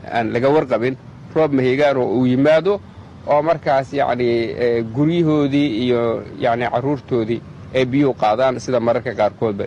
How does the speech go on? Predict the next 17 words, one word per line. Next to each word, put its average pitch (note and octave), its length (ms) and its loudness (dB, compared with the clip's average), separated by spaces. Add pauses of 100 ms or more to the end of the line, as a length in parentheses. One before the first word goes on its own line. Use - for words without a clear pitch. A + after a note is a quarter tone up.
dhici C3 220 -2
jirta. - 220 -16 (480)
Marka F#3 360 2 (460)
meelaha, E3+ 600 2 (580)
yacni, C3+ 360 2
ay C3+ 200 0
degan C#3+ 320 0
yihiin D#3 400 2
dadka C#3 260 -2
danyarta B2+ 540 0
ah C#3 200 0
oo A2+ 180 -2
guryaha C3+ 360 0
cooshadaha A#2+ 480 -2
ama A2+ 160 -2
jiingadaha A#2+ 540 -2 (100)
ah A2 80 -4